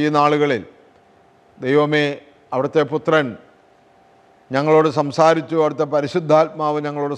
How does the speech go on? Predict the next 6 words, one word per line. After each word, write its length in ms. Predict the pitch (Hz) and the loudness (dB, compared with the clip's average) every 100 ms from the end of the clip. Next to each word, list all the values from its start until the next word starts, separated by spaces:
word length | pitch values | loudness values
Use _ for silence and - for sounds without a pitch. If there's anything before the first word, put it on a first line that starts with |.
| 147 | -8
സംസാരിച്ചു. 600 | 127 151 143 143 120 151 135 _ _ _ _ _ _ _ | -6 -4 -2 -4 -8 -10 -12 _ _ _ _ _ _ _
പക്ഷേ 200 | 120 151 143 | -4 -2 -2
ഞങ്ങൾക്ക് 300 | 143 147 131 | 0 -2 -2
ഇന്നവരെയും 520 | 147 147 147 151 151 151 | 0 2 2 2 0 0
അത് 80 | 143 143 | -2 0
ഗ്രഹിക്കുവാനോ 580 | 135 143 139 160 151 | 0 0 0 2 2